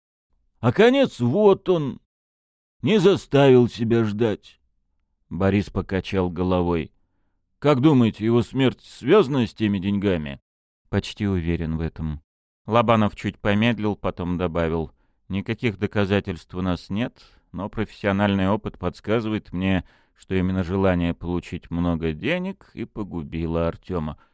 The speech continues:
"Вы найдете их, найдете его убийц!" Борис схватил капитана за руку.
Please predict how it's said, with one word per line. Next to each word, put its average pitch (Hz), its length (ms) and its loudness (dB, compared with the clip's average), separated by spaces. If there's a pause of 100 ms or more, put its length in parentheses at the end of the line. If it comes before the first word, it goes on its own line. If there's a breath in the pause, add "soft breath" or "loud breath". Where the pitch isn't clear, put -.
(120)
"Вы 135 160 0
найдете 196 560 -4
их, 113 340 -8 (320)
найдете 202 640 0
его 147 220 -2
убийц!" 107 640 -6 (380)
Борис 113 320 4
схватил 107 480 0
капитана 101 640 0
за 95 200 2
руку. 82 400 -8